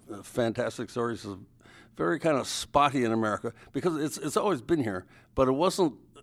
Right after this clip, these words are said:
until not very long ago that it was separated out as a separate thing, um, by itself. I think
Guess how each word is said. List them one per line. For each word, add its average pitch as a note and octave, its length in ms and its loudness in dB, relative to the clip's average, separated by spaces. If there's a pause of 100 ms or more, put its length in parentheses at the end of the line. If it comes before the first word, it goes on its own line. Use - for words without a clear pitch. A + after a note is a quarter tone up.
(120)
until C3 640 0
not C#3 260 -2
very D3+ 200 2
long C3 280 4
ago G2+ 280 -2
that G#2 140 -2
it G#2+ 40 -2
was A2 160 -4
separated - 1120 -2
out A#2 340 2 (380)
as G#2+ 120 -4
a F#2+ 60 -6
separate A#2 380 0
thing, A2 420 -2
um, G#2+ 320 -6 (560)
by A#2 240 2
itself. A#2 480 -2 (360)
I B2 80 0
think C#3 300 -2